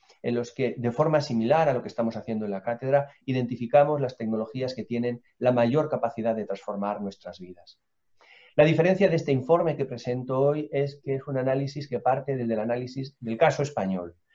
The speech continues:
y no tanto parte de cuáles son las tecnologías que pueden cambiar nuestra forma de vida o el empleo, sino aquellas que pueden mejorar la competitividad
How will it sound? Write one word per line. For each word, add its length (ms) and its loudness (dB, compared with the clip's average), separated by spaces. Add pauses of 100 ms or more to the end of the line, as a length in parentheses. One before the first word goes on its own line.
(140)
y 80 0
no 140 6
tanto 720 4
parte 340 2
de 300 -2
cuáles 260 6
son 140 2
las 160 0
tecnologías 560 0
que 100 -6
pueden 300 0
cambiar 480 0 (200)
nuestra 240 -6
forma 280 -2
de 80 -4
vida 300 2
o 100 0
el 80 0
empleo, 540 -2 (340)
sino 240 2
aquellas 500 4
que 140 -4
pueden 340 -2
mejorar 420 0
la 260 -4
competitividad 960 0